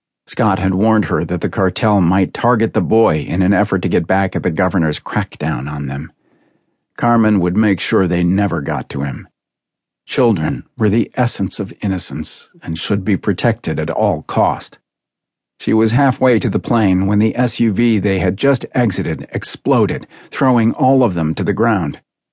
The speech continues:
Carmen instinctively rolled her body over Jose and covered his head. She heard the sounds of automatic gunfire in the distance above the sound of the jet's engines revving up.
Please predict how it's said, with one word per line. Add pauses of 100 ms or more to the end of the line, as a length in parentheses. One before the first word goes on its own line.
(460)
Carmen
instinctively
rolled
her
body
over
Jose
and
covered
his
head. (640)
She
heard
the
sounds
of
automatic
gunfire
in
the
distance
above
the
sound
of
the
jet's
engines
revving
up.